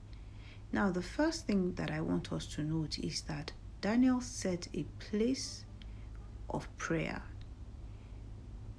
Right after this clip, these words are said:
Daniel prayed in his upper room with his window open and facing towards Jerusalem.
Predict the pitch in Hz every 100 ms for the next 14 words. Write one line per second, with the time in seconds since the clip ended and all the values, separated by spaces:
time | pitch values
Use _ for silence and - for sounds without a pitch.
0 | - 196 269 294 294 - - 208 202 190
1 | - 156 151 156 - - 185 - 196 175
2 | 156 143 143 165 160 156 180 214 214 226
3 | - 180 175 - 170 170 - 151 147 -
4 | 190 175 - 180 175 - 170 170 156 -
5 | 80 78 - - 50 50